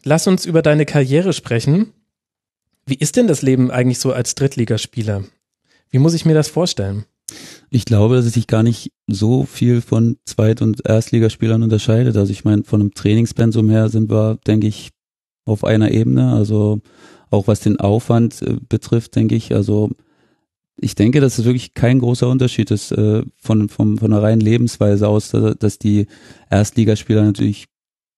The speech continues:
Speaker 2: deutlich, deutlich besser vergütet werden und dass da natürlich auch wesentlich mehr <laughs> Talent da noch dahinter steckt als in der dritten Liga. Aber ich denke, soweit ich das als Zweit- und Drittligaspieler und auch mal als, äh, ja, zumindest in einem, in einem Erstligakader mittrainiert,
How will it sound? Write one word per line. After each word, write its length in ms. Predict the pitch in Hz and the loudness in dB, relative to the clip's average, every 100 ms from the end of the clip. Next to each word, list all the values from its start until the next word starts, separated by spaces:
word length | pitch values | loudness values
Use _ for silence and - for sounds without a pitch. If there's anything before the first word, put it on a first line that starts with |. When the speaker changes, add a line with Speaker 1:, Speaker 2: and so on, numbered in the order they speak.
| _ | _
Speaker 2:
deutlich, 360 | - 110 110 107 | -2 0 2 0
deutlich 380 | 110 107 107 - | 0 0 -2 -2
besser 280 | 110 110 107 | -2 0 -2
vergütet 560 | - 107 107 123 120 | 0 -2 0 -2 -2
werden 300 | 113 117 117 | 0 2 2
und 260 | 110 107 - | 0 0 0
dass 140 | 110 | -4
da 100 | - | 0
natürlich 340 | 104 101 110 107 | 0 0 -2 0
auch 200 | 104 104 | 0 0
wesentlich 360 | 104 107 107 | -2 0 -2
mehr 200 | 110 107 | 0 0
<laughs> 0 | |
Talent 420 | 104 110 110 117 117 | 2 2 2 2 2
da 80 | |
noch 160 | 113 117 | 0 -2
dahinter 520 | - - 117 120 120 | -6 0 2 2 0
steckt 320 | 113 113 113 - | 0 -2 -2 0
als 260 | 107 - | 0 0
in 80 | 92 | 0
der 120 | 104 | 0
dritten 260 | 113 117 135 | 0 -2 0
Liga. 380 | 127 131 135 139 - - - - - | 0 2 0 -2 -10 -20 -20 -20 -4
Aber 200 | 98 98 | 0 0
ich 80 | |
denke, 400 | - 104 104 104 - _ _ _ _ | 2 0 2 0 -2 _ _ _ _
soweit 340 | 113 104 110 117 | -2 2 2 0
ich 100 | - | 0
das 280 | 117 - - | -2 -2 -10
als 460 | - 98 107 - | -2 0 -2 -4
Zweit- 360 | - 104 117 - | -4 0 0 0
und 300 | 117 113 - | 0 -2 -2
Drittligaspieler 640 | 120 123 113 113 - 110 110 | -2 0 0 0 0 0 2
und 120 | 95 | 2
auch 240 | 110 - | 0 -2
mal 240 | 113 107 - | 0 2 2
als, 380 | 107 - - - - | 0 -2 -10 -10 -4
äh, 200 | 113 113 120 127 | -2 -2 -2 -2
ja, 220 | 107 - - _ _ _ | -2 -2 -8 _ _ _
zumindest 380 | - 107 107 - | -2 0 0 0
in 120 | 107 | 0
einem, 180 | 104 104 - | 2 0 0
in 120 | 107 | 0
einem 120 | 101 | 2
Erstligakader 720 | 107 110 - 107 104 110 110 | 0 0 0 0 2 0 2
mittrainiert, 580 | 104 113 - 113 113 113 | 0 -2 -2 0 2 0